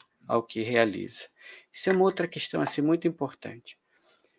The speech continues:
A gente fazer os atos sem esperar nenhuma, é,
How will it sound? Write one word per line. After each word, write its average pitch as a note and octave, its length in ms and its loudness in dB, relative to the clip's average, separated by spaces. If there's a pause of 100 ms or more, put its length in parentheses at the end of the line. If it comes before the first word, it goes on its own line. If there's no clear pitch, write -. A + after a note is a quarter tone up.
(320)
A D3 140 6
gente D#3+ 360 4
fazer D3 680 4
os A#2+ 240 2
atos - 680 0 (720)
sem C#4 720 4 (200)
esperar D#3 760 4 (160)
nenhuma, G3+ 1000 8 (1300)
é, C3+ 840 2